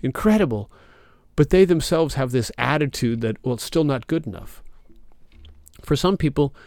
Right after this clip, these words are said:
they will never be good enough for themselves. They will never be good enough because of the attitude that they have. Instead of simply just being grateful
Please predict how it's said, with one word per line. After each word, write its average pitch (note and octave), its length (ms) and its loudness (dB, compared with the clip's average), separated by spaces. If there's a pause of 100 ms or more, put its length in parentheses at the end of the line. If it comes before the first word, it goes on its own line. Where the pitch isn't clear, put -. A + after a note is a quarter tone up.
(420)
they C#3 200 4
will C#3 140 4
never D3 260 2
be C#3+ 120 0
good B2+ 240 2
enough A#2+ 180 -2
for - 140 -8
themselves. G2 580 -6
They G2 100 -4
will G#2 160 -4
never A#2+ 380 -2 (200)
be A2+ 100 -2
good A#2 200 -2
enough G#2+ 260 -4
because A#2+ 340 -2
of A#2+ 140 -2
the A#2+ 120 0
attitude A#2+ 500 -2
that A2+ 140 -4
they G#2+ 140 -2
have. A#2 380 -8 (1040)
Instead C3 260 0
of D#3 80 -2
simply F3+ 300 0
just D#3 220 -4
being D3 180 2
grateful A2+ 600 2